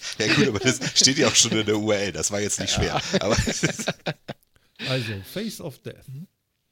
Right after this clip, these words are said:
Speaker 3: Ähm, hab ich mir angehört, die dritte Folge, damit hab ich angefangen.
Speaker 1: Mhm.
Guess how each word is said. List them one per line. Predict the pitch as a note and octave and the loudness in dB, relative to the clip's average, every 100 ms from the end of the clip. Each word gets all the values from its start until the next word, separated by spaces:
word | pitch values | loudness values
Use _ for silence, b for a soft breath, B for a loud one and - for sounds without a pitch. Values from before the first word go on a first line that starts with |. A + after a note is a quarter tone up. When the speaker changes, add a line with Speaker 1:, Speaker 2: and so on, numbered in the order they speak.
| B B B - | B B B -12
Speaker 3:
Ähm, | D3+ C#3+ D3 D#3+ C#3 | -10 -8 -8 -10 -10
hab | F3+ | -10
ich | - | -10
mir | F#3 | -10
angehört, | G3+ G#3 F3+ F#3+ | -8 -6 -6 -8
die | F3 F3+ F#3 - | -10 -12 -14 -12
dritte | D#3 A3 G#3+ | -12 -10 -12
Folge, | - G#2 A2 C3+ | -10 -10 -10 -10
damit | D3+ C#3+ | -10 -12
hab | C3 | -12
ich | C#3+ | -12
angefangen. | C3 B2 - D3 A3+ _ _ _ _ _ _ _ _ _ - | -10 -10 -8 -10 -12 _ _ _ _ _ _ _ _ _ -6
Speaker 1:
Mhm. | G2+ A#2+ | -4 -4